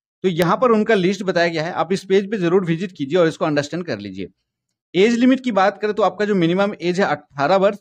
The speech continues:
और मैक्सिमम एज जो है थर्टी टू ईयर्स होना चाहिए। सिलेक्शन प्रोसेस जो है यहाँ पे दो त-, दो परीक्षा होगा, कंप्यूटर बेस्ड दो परीक्षा होगा, Tier वन का होगा और Tier टू का होगा।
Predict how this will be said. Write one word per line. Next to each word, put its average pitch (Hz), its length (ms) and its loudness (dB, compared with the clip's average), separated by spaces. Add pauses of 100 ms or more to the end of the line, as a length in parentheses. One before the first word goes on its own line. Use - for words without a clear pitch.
(140)
और 160 80 0
मैक्सिमम 185 560 0
एज 170 140 0
जो 160 120 0
है 208 60 2
थर्टी 180 300 -6
टू 185 200 -6
ईयर्स 165 320 0
होना 127 140 -2
चाहिए। 107 320 -10 (340)
सिलेक्शन 208 420 0
प्रोसेस 190 380 0
जो 175 140 0
है 208 60 2
यहाँ 185 180 0
पे 190 140 -4
दो 160 180 -4
त-, 175 240 -6
दो 170 200 2
परीक्षा 165 400 -4
होगा, 156 260 -4 (160)
कंप्यूटर 180 380 2
बेस्ड 165 240 -2
दो 175 120 2
परीक्षा 131 320 -6
होगा, 117 180 -6 (120)
Tier 151 160 2
वन 165 220 -2
का 190 120 0
होगा 196 220 0
और 185 140 0
Tier 143 420 -2
टू 127 100 -8
का 113 120 -6
होगा। 92 240 -10